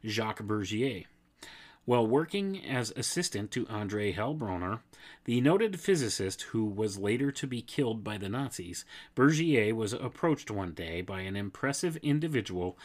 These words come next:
who asked Bergier to pass on to Heilbronner a strange and highly knowledgeable warning. This was to the effect that orthodox science was on the brink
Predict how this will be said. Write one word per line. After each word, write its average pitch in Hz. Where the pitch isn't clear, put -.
who 135
asked 147
Bergier 87
to 117
pass 127
on 123
to 120
Heilbronner 101
a 123
strange 101
and 151
highly 196
knowledgeable 131
warning. 117
This 156
was 147
to 151
the 147
effect 131
that 120
orthodox 147
science 110
was 107
on 104
the 127
brink 120